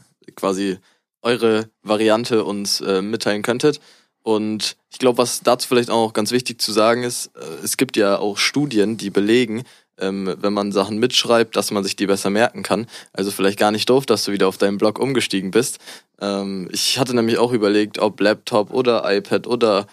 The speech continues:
Blog, was braucht man? Und ich denke, diese Kombination aus, man hat's digital, ähm, und schreibt trotzdem per Hand mit, ist halt das Tablet einfach perfekt heutzutage, unsere Technik,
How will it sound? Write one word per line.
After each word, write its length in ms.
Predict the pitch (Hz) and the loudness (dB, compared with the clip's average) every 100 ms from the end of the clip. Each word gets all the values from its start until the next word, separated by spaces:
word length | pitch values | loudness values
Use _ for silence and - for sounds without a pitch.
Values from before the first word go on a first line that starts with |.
| _ _ | _ _
Blog, 300 | - 104 - | -4 -4 -2
was 180 | 101 101 | -2 -2
braucht 340 | 110 110 113 | 2 2 2
man? 220 | 117 120 117 _ _ | -2 -4 -6 _ _
Und 560 | - 101 101 95 - - _ _ | -8 -4 -4 -4 -6 -8 _ _
ich 220 | - - | -6 0
denke, 280 | 110 110 110 | 0 2 0
diese 540 | 101 104 101 98 98 | -2 0 2 2 2
Kombination 800 | 95 123 120 113 104 - 131 143 | 0 0 2 0 0 2 2 2
aus, 360 | - 104 104 - | 2 2 2 -2
man 160 | 101 | -2
hat's 220 | 110 - | -2 -4
digital, 600 | - 104 104 120 113 123 135 _ _ _ _ - | -6 -4 -2 2 4 4 0 _ _ _ _ -4
ähm, 400 | 101 101 104 98 | -2 -2 -4 -4
und 200 | 107 107 | -4 0
schreibt 260 | - 101 - | 2 0 0
trotzdem 340 | 110 - 107 | -2 0 0
per 140 | 101 | 0
Hand 200 | 107 120 | 0 -2
mit, 220 | 110 110 - | 0 0 0
ist 160 | 95 | -2
halt 200 | 98 92 - _ - | 0 0 -4 _ -10
das 180 | 101 | -8
Tablet 340 | - 113 98 98 | -2 0 2 0
einfach 260 | 98 98 | 0 -2
perfekt 400 | 95 98 98 95 | -2 0 0 0
heutzutage, 500 | 104 98 98 107 101 | 0 0 0 0 0
unsere 220 | 98 101 95 | 0 -2 0
Technik, 400 | 104 101 104 | 0 0 -2